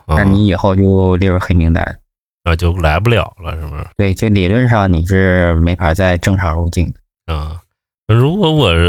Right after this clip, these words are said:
Speaker 1: 那个可以续期吗？比如说我过期了，被人发现了。
Speaker 2: 可以啊，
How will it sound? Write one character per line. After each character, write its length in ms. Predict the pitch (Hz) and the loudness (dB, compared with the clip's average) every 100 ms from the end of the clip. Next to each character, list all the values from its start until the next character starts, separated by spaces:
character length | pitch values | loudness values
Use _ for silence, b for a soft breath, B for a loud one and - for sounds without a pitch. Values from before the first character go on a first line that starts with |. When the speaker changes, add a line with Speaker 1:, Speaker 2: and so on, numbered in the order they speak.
| 85 | 2
Speaker 1:
那 180 | 104 131 | 0 2
个 120 | 131 | 0
可 220 | - - | -2 -2
以 80 | 135 | -2
续 220 | - - | -2 -4
期 320 | - - 90 | -4 -2 -2
吗？ 180 | 90 90 | 2 0
比 80 | 90 | 0
如 120 | 73 | 0
说 180 | 87 87 | 2 2
我 120 | 80 80 | 0 0
过 160 | 95 | -2
期 260 | 87 - 78 | -2 -4 -4
了， 140 | 80 | -2
被 100 | 85 | -2
人 140 | 80 78 | -4 -2
发 180 | 80 | -2
现 140 | 78 80 | -2 -2
了。 240 | 80 - - | -2 -4 -10
Speaker 2:
可 160 | - 160 | -4 0
以 140 | 147 | 2
啊， 180 | 98 | 0